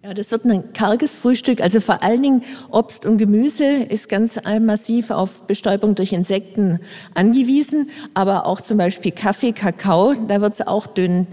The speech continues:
Da sind auch die Erträge besser, wenn Bestäuber mit beteiligt sind. Also ich meine,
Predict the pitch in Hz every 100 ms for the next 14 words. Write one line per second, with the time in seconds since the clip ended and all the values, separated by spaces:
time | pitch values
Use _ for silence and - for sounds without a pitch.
0 | - - - 175 202 - 202 190 - 190
1 | - 208 185 202 190 165 214 196 185 190
2 | 180 156 156 190 160 - 185 185 185 -
3 | - - 175 151 170 180 - 135 156 -
4 | - - - - 202 196 190 208